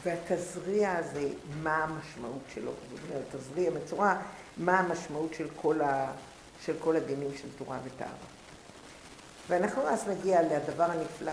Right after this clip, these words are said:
וזה מה שחשבתי שנכון לעשות לפני פסח, זה להבין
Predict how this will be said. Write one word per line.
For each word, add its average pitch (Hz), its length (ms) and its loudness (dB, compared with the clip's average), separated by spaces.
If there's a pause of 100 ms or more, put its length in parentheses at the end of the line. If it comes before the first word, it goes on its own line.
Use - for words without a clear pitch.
וזה 170 120 -2
מה 220 120 2
שחשבתי 175 520 -4 (140)
שנכון 156 720 0 (120)
לעשות 135 300 -6 (100)
לפני 143 360 -8
פסח, 160 360 -2 (1080)
זה 165 80 2
להבין 175 720 2